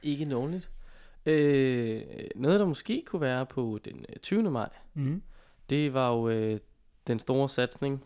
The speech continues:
Speaker 1: fra D D S, <coughs> der hedder, øh, øh, Sov Udedag.
Speaker 2: Ja.
Speaker 1: Det var jeg, øh, det var jeg listet til.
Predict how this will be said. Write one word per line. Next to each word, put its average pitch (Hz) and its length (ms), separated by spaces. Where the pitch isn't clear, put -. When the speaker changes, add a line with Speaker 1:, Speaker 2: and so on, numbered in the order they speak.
Speaker 1:
fra 127 100
D - 20
D - 40
S, 226 320
<coughs> - 400
der 127 80
hedder, 120 380
øh, 110 440
øh, 113 220
Sov 120 340
Udedag. 139 720
Speaker 2:
Ja. 117 200
Speaker 1:
Det 139 100
var 139 60
jeg, 123 200
øh, 110 400
det 139 80
var 131 60
jeg 117 100
listet 113 280
til. 110 100